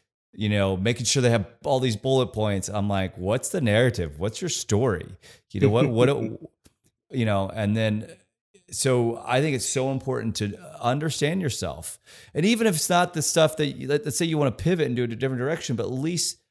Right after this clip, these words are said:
Speaker 1: understand who you used to be and what your past actually means. Um, and I, and I, and I think if you don't do that, it's gonna be really hard to articulate that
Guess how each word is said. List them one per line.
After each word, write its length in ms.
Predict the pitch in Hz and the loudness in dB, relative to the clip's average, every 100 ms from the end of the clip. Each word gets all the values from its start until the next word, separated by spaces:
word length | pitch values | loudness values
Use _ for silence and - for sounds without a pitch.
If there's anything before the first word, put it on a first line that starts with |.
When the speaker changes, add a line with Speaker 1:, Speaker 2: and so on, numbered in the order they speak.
| _ | _
Speaker 1:
understand 440 | 123 147 120 139 117 | -2 0 0 2 2
who 140 | 135 | 0
you 220 | 127 107 | 0 0
used 300 | 104 147 143 | 0 2 2
to 80 | 110 | 0
be 360 | 87 90 80 - | 0 -2 -4 -6
and 260 | 101 101 110 | -6 -4 -4
what 160 | 110 | -6
your 80 | 107 | -2
past 400 | - 120 117 113 | 0 0 0 -2
actually 280 | 107 - 92 | -4 -4 -4
means. 520 | 90 107 87 82 - - _ _ _ _ | -2 0 -2 -6 -10 -12 _ _ _ _
Um, 640 | 101 101 95 90 82 73 - _ _ _ _ _ _ - - - | 0 2 2 0 -2 -6 -12 _ _ _ _ _ _ -14 -8 -2
and 140 | 110 | 0
I, 60 | 107 | 0
and 340 | - - 113 | -4 -6 -4
I, 40 | 110 | -4
and 240 | 113 117 | -4 -2
I 80 | 110 | -2
think 260 | 127 127 | -2 -4
if 160 | 123 98 | -6 -2
you 80 | 101 | -4
don't 380 | 87 110 147 131 | 0 0 2 0
do 140 | 127 | -2
that, 200 | 117 107 | 2 0
it's 120 | 101 | 0
gonna 100 | - | -4
be 100 | 113 | -4
really 280 | 104 110 117 | -2 0 0
hard 440 | 107 95 98 95 - | 0 0 -2 -2 -6
to 120 | - | -8
articulate 720 | 92 - 101 - 90 87 - | -8 -6 -6 -4 -6 -6 -4
that 380 | 85 82 - | -4 -4 -6